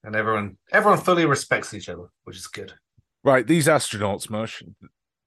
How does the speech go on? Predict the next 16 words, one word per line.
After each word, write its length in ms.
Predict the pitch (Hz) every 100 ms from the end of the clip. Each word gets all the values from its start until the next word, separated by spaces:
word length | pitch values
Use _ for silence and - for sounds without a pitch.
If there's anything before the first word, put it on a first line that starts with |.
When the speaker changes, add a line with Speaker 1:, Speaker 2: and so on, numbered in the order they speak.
| _
Speaker 2:
easily 920 | 156 151 147 143 123 110 95 92 104 90
the 80 | 110
worst 380 | 101 104 95 -
fucking 360 | - 92 98
characters 520 | 87 95 90 - 87 85
in 120 | 80
this 120 | 78
film. 280 | - 73 76 _ _
Speaker 1:
Oh, 120 | 160
yeah. 140 | 98 - - _ _ _ _ _ _ - -
Speaker 2:
I 60 |
fucking 380 | 113 127 147 120
hate 160 | 110 104
all 200 | 101 90
of 140 | 80
them. 160 | 80